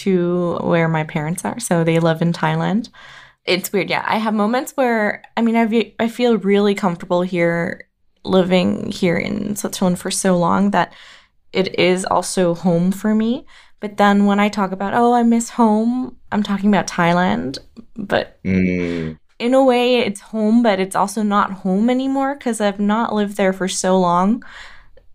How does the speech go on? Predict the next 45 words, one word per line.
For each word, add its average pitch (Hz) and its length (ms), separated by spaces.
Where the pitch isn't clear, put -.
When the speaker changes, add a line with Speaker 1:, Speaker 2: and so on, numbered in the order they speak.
Speaker 1:
that, 104 480
Speaker 2:
Oh, 107 100
Speaker 1:
yeah. 170 120
Speaker 2:
yeah, - 280
Speaker 1:
I - 40
mean, 202 160
Speaker 2:
totally. 196 220
Speaker 1:
if 226 100
I 214 140
actually 226 480
were 196 260
to 185 120
go 180 240
back 180 360
and 170 120
move 175 300
back, 180 520
I 175 120
would 180 180
have 190 280
to 180 220
rebuild 170 560
from - 240
scratch, - 580
or 208 300
not 226 200
from 233 160
scratch - 600
per 214 200
se, 185 300
but - 300
a 185 100
lot, 175 380
right? 98 360
But 196 120
there's - 280
Speaker 2:
Yeah, 120 60
Speaker 1:
certain 196 140
Speaker 2:
kind 165 120
of - 60
like 170 180
a 123 40
Speaker 1:
aspects. 95 400
Speaker 2:
cognitive 117 760
dissonance, - 840